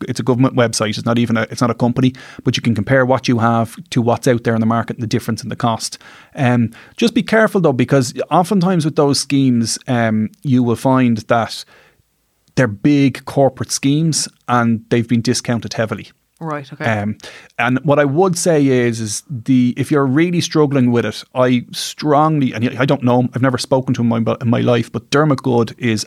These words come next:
Speaker 1: absolutely brilliant on this stuff.
Speaker 2: What
Speaker 1: Like,
Speaker 2: does he talk about?
Speaker 1: so he talks about health insurance.
Speaker 2: Right.
Speaker 1: And he is brilliant at this stuff, and, and he's got an encyclopedic knowledge of all the different types of policies that are out there. And y-,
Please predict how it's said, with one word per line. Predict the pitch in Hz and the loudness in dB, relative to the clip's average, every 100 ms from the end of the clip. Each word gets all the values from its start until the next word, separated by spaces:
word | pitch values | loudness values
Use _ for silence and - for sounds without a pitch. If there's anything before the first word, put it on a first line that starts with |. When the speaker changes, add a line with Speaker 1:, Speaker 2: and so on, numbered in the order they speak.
| - | -4
Speaker 1:
absolutely | 139 135 - 117 113 - | -6 -4 -2 -2 -2 -4
brilliant | - 110 110 107 | -4 -2 -2 -4
on | |
this | 101 - | -6 -6
stuff. | - - - - - | -8 -14 -18 -20 -12
Speaker 2:
What | - | -4
Speaker 1:
Like, | 117 - - | -2 -4 -14
Speaker 2:
does | 170 | -8
he | 165 | -6
talk | 156 151 | -6 -8
about? | - 143 | -8 -4
Speaker 1:
so | - 135 | 0 2
he | 131 | 4
talks | 135 131 | 2 2
about | 135 120 | 0 0
health | 120 | 0
insurance. | - 147 156 135 - - | 0 0 0 -2 -8 -12
Speaker 2:
Right. | 147 - | -12 -6
Speaker 1:
And | 123 117 | -2 0
he | 110 127 | 4 4
is | 117 | 2
brilliant | 104 131 135 127 113 | -2 2 4 4 0
at | 113 | -2
this | 113 | -4
stuff, | - 113 120 | -4 -4 -2
and, | 110 - - - | -4 -8 -20 -6
and | 117 | -2
he's | 101 117 | 0 0
got | - 123 | 2 2
an | 123 117 | 2 0
encyclopedic | 110 - - 151 - 131 - 139 135 - | -4 -2 0 0 0 -4 -2 0 0 0
knowledge | 113 113 101 | 0 0 -2
of | 107 | 0
all | 117 127 | 4 4
the | 120 | 2
different | 113 123 113 | -2 -2 0
types | 120 | -2
of | 110 | -2
policies | 117 113 - 107 | -2 -2 -4 -2
that | 110 | -2
are | 110 | 0
out | 110 113 | 0 0
there. | 117 113 | 0 0
And | 104 107 - - - | -2 -6 -10 -8 -2
y-, | 127 78 | 0 -2